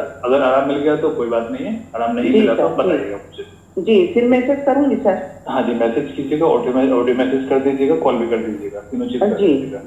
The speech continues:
Speaker 2: जी, जी सर, जी सर।
Speaker 1: ठीक है ना? क्योंकि देखिए
Speaker 2: Thank
Speaker 1: ये
Speaker 2: you,
Speaker 1: चीज़
Speaker 2: thank you so much सर।
Speaker 1: हाँ जी, क्योंकि देखिए ये चीज़ ignore नहीं की जा सकती है, अ,
Speaker 2: जी, जी,
Speaker 1: इसका
Speaker 2: जी।
Speaker 1: जल्दी से जल्दी treatment करना आवश्यक है।
Speaker 2: हाँ, जी सर।
Speaker 1: चलिए, ठीक है, ओके।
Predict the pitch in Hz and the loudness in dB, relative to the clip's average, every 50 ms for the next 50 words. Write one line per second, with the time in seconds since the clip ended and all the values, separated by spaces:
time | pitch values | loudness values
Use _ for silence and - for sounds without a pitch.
0 | - 180 175 170 190 180 156 - 160 170 170 202 185 - - - 143 139 139 - | -6 -4 -2 2 2 2 2 2 0 0 4 4 4 4 2 0 -2 -2 -2 -6
1 | 139 - - - 143 147 - 139 190 196 147 - - - - 131 127 147 - 160 | -10 -10 -10 -12 -10 -6 -4 -2 -2 -2 -2 -4 -6 -6 -4 -2 0 2 4 4
2 | 151 139 131 131 135 127 123 - 156 165 214 226 240 233 254 254 240 254 220 202 | 4 4 4 4 4 4 4 2 2 2 2 2 2 2 0 0 0 2 2 2
3 | 202 196 190 - - 175 185 185 185 - - - - - - - - - - 120 | 2 2 0 2 0 0 0 0 -2 -6 -12 -16 -20 -20 -20 -20 -18 -12 -8 -8
4 | 110 110 110 107 - 127 127 143 143 139 - 170 147 139 139 - 160 - - 135 | -6 -6 -8 -8 -4 -2 -2 0 0 2 2 4 4 2 2 2 0 -2 0 0
5 | 127 131 135 131 131 - - - - - - - 240 233 - - 113 - - - | 0 2 4 4 4 2 2 0 -2 -2 -4 -2 -4 -4 -4 -4 -6 -6 -6 -4
6 | 131 139 151 - - - - - - - - 123 120 117 113 113 - - 190 175 | -4 -2 -2 -4 -6 -8 -12 -14 -16 -10 -6 -4 -2 0 2 2 4 4 4 4
7 | 156 - 127 151 143 127 - 120 120 123 127 127 127 123 127 127 127 131 113 - | 4 2 2 0 0 0 0 0 0 0 2 2 2 2 2 0 0 0 -2 -2
8 | 117 - 120 117 113 113 107 104 - - - - - - - - - - _ - | -2 -4 -4 -2 0 0 0 0 -2 -6 -8 -10 -12 -14 -18 -20 -20 -20 _ -20
9 | - - - - - - - - - 170 165 165 143 - - - - - 165 165 | -20 -20 -20 -20 -20 -20 -16 -10 -8 -4 -4 -4 -4 -6 -8 -10 -8 -4 -2 -2
10 | - - - - - - - - - - - - - - 123 110 - - - - | -2 -2 -4 -6 -4 0 0 0 0 -2 -4 -8 -8 -6 -6 -6 -4 -4 -6 -6
11 | - - | -6 -8